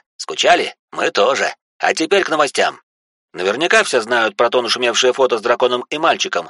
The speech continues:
сделанное туристом в Москве. Так вот, спешим заверить. Всё это ложь и провокация. Никогда дракон Его Величества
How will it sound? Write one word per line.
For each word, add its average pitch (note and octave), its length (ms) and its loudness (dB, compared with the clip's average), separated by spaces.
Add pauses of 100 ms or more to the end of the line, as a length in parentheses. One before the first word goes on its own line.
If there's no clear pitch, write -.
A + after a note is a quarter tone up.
сделанное G#2+ 500 -2
туристом A2 420 -4
в - 20 -8
Москве. A2+ 400 -2 (400)
Так - 180 2
вот, D#3+ 220 4
спешим C3+ 320 0
заверить. C#3 420 0 (640)
Всё - 160 0
это F3 240 4
ложь E3+ 320 4
и E3 80 -2
провокация. D3+ 680 0 (320)
Никогда C#3+ 640 2
дракон D3 400 2
Его C#3+ 160 2
Величества C#3+ 580 0